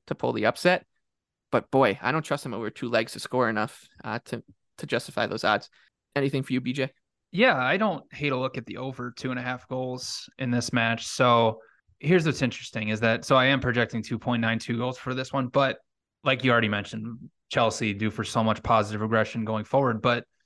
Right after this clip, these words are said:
Speaker 2: the Dortmund attack has been fantastic all season in the Bundesliga and is only going to improve as we go along for the season. So they're third in the Bundesliga, non-penalty expected goals. They've created the second biggest,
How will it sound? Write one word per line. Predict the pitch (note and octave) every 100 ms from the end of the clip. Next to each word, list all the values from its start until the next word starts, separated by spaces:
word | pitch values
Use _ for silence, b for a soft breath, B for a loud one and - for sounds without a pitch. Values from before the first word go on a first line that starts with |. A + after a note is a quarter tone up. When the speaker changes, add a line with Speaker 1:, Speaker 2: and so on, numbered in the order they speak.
| _ _ _
Speaker 2:
the | C3+
Dortmund | C#3 D#3 D#3
attack | A#2+ - D#3 B2+ G#2 - - - _ _ _ -
has | - B2 A#2 A2 -
been | A#2+ A#2+ A#2+ -
fantastic | - C3 A#2 C3 C3 -
all | C#3
season | B2+ C3+ A#2+
in | A2+
the | A#2
Bundesliga | C3 - A#2 G#2+ A2+
and | A#2+ A#2+
is | B2
only | G3+ D3+
going | C#3 C3
to | A2+
improve | G#2+ - C#3+ A2+
as | A2 G#2+
we | A2
go | G#2+ B2+
along | A2+ A#2 G#2
for | -
the | A#2+
season. | - D#3 A#2 B2
So | -
they're | C#3 D3 C#3+ - B B _ -
third | D3+ D#3
in | D#3
the |
Bundesliga, | C3 C3+ C3 - C3 B2
non-penalty | A#2 A#2+ A#2 A#2+ A#2
expected | A#2 - A#2 A2+
goals. | B2 B2
They've | B2
created | - B2
the | A#2+
second | - C#3 C3+ C3+
biggest, | C3 C3